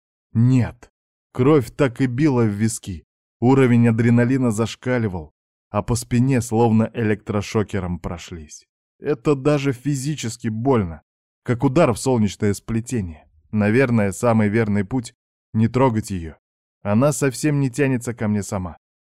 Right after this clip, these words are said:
Все, что я делаю сейчас, уже не может исправить того, что я делала раньше. Катя только рада будет, если я оставлю ее в покое.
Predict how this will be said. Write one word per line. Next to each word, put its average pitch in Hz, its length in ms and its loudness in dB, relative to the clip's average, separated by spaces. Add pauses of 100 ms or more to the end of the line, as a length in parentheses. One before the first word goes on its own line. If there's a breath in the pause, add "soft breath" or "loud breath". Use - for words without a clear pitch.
Все, 135 200 2
что 120 140 -4
я 107 140 2
делаю 110 380 2
сейчас, 110 460 -2
уже 104 200 0
не 113 100 4
может 113 380 0
исправить 104 560 -4
того, 113 300 0
что 104 160 -8
я 95 140 -2
делала 107 440 -2
раньше. 110 460 -4 (640)
Катя 131 300 0
только 123 320 0
рада 131 300 4
будет, 107 360 0
если 95 300 -6
я 95 220 -2
оставлю 95 420 -4
ее 90 320 -6
в - 80 -20
покое. 95 520 -10